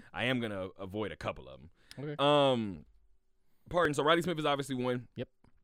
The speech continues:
Speaker 1: Uh, Nick Roy is one. Keegan, uh, Keegan Colasar, excuse me. Um, I said Nick Hague. Did I say Nick Ho-,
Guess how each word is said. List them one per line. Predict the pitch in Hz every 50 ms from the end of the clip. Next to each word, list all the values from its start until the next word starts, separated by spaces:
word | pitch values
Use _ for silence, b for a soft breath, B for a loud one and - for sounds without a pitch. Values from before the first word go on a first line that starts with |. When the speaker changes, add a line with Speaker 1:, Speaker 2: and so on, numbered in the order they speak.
| _ _ _ _ - - - -
Speaker 1:
Uh, | 117 131 135 135 131 127 120 117
Nick | 127 151 165 139
Roy | 143 143 147 143 139 127
is | 131 113
one. | 120 127 123 120 117 120 123 b b b b b b b b b - - -
Keegan, | - 170 180 151 160 165 151 - - - -
uh, | 131 135 123 117
Keegan | - - 175 165 170 160
Colasar, | - 156 143 143 131 - 127 120 117
excuse | 120 - 123 123 117 110
me. | 113 113 113 113 b b b b b b b b b b b -
Um, | 113 131 131 131 131 131 127 127 127 127 127 123 127 127 127 123 127 127 127 127 127 127 127 131 131 127 127 127 131 127 113 104 B B B B B B B B B B B B B B B _ _ _ _ _ _ _ _ _ _ _ _ _ _ _ _ _ _ _ _ _ _ _ _ _ _ _ _ _ - -
I | 117
said | - 185 180 143
Nick | 113 117 127 127 - _ _ _ _ _
Hague. | 107 120 139 160 160 -
Did | - 120 120
I | 143
say | - -
Nick | 175 175 175 160
Ho-, | 170 -